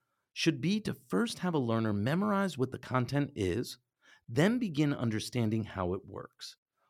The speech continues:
Once a learner has this information, they need to learn how to apply it in the training and eventually to the job. This is what skill transfer refers to, transferring the learning objectives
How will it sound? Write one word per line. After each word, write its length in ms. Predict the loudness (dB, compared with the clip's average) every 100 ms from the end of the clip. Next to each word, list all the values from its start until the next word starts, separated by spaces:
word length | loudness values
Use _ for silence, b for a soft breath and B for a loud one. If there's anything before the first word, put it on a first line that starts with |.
| -2
Once 260 | 2 2 2
a 60 |
learner 280 | 2 4 4
has 280 | 4 2 4
this 240 | 4 4
information, 720 | -2 -2 -2 -2 -2 -2 -2 -2 b b b
they 120 | 4
need 200 | 4 2
to 80 | 0
learn 320 | 2 2 2
how 200 | 0 -2
to 140 | -2
apply 400 | -4 -6 -2 0
it 260 | 0 -2 -6 b b 0
in 140 | 2
the 80 | 2
training 480 | 0 0 0 -2 -6 _ _ 0
and 100 | 2
eventually 580 | 4 2 2 2 0 -2
to 140 | -2
the 80 | -2
job. 380 | 0 0 -2 -10 _ _ _ _ _ 2
This 160 | 2 4
is 140 | 0
what 180 | 0 -2
skill 360 | -2 0 2
transfer 500 | 2 0 0 0 0
refers 500 | 2 2 2 0 0 -4
to, 280 | -8 -10 -14 b b
transferring 640 | -10 0 0 0 -2 0 2
the 80 | 2
learning 420 | 2 2 2 0
objectives 680 | -2 0 -2 -4 -12 -12